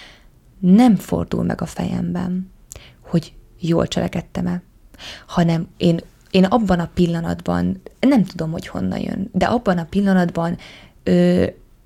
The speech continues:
amikor a gyerek, amikor a gyereken látom, hogy a gyerek megnyugodott, és akit kiütöttek, elfogadta, hogy kiütötték, aki kiütött, az elfogadta, hogy neki volt igaza, illetve a másik esetben, hogy most ő tévedett,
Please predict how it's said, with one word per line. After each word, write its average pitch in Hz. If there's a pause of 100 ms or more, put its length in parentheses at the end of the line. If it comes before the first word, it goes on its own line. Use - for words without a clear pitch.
(180)
amikor 196
a 190
gyerek, 196
amikor 185
a 175
gyereken 185
látom, 170
hogy 160
a 175
gyerek 175
megnyugodott, 180 (680)
és 185
akit 185
kiütöttek, 165
elfogadta, -
hogy 156
kiütötték, - (480)
aki -
kiütött, - (320)
az -
elfogadta, 156
hogy 165
neki 190
volt -
igaza, - (640)
illetve 175
a 170
másik 165
esetben, 170
hogy 170 (720)
most 185
ő 165
tévedett, 165